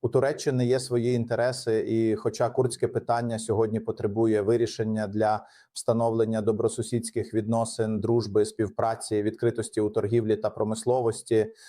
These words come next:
Туреччина, навпаки, збільшила свою частку у десятки разів порівняно з часами режиму в торговому обміні. Туреччина надала багато своїх інституцій на службу сирійському народу та сирійській державі, зокрема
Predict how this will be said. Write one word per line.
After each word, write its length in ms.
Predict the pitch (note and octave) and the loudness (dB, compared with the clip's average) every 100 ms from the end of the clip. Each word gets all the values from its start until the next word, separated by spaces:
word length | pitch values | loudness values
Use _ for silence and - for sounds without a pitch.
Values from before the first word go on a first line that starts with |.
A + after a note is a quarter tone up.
| - _ | -20 _
Туреччина, 760 | - B2+ C#3 C3+ B2 A#2+ A2+ A2 | 0 2 0 -2 -2 0 -2 -2
навпаки, 760 | A#2 A2+ A#2 B2 - A#2 A2 - | -2 -2 -2 -6 0 2 2 0
збільшила 640 | A2 G#2 A#2+ A#2 A#2+ G#2+ | -6 -2 -2 0 0 0
свою 300 | G#2 A2 A2 | 0 0 0
частку 460 | A2 A#2 A2 - A2+ | 0 -2 -2 -4 -2
у 200 | A2 A#2 | 0 2
десятки 520 | A2+ - A2+ - A#2 | 0 0 -2 -2 -2
разів 400 | G#2+ G2+ A#2+ A#2 | -2 0 -2 0
порівняно 480 | A#2 A#2 A2+ A2 G#2+ | 0 0 0 0 -2
з 80 | G#2+ | -4
часами 480 | A#2 - A2+ A2 G#2+ | -6 -2 -2 0 0
режиму 420 | G#2 A2+ A#2 A2 | 0 0 0 -2
в 100 | - | -2
торговому 580 | G#2+ G#2 G#2+ G#2+ A2 G#2 | -2 0 0 0 0 0
обміні. 600 | A2 G2 G#2 G2 F#2 G#2 _ _ _ _ _ _ _ _ | 0 0 -4 -6 -8 -12 _ _ _ _ _ _ _ _
Туреччина 460 | - B2+ B2+ A#2+ A#2 | 0 0 0 -2 0
надала 420 | A#2 G#2+ A#2 A2+ | 0 0 2 2
багато 380 | G#2 G#2+ A2+ A2+ | 0 0 0 -2
своїх 360 | - A2 A2+ A2+ | 0 0 0 -2
інституцій 640 | A2 A2 A2 A#2+ A#2+ A2+ | 0 -2 2 0 4 0
на 140 | G#2+ | 0
службу 400 | G#2+ A#2+ A2 G#2 | -2 0 0 0
сирійському 580 | G#2 A#2 A2+ A2 A2 A2 | 0 2 0 0 -2 0
народу 380 | A2 G#2+ A2+ A2 | 0 0 2 0
та 120 | A2 | -4
сирійській 440 | - A2+ A2+ - A2 | -4 -2 -2 -2 -2
державі, 460 | A2+ A2+ B2 B2 | 0 0 0 0
зокрема 520 | G#2+ G#2+ A2+ A2+ A2+ | -2 -4 -2 0 -2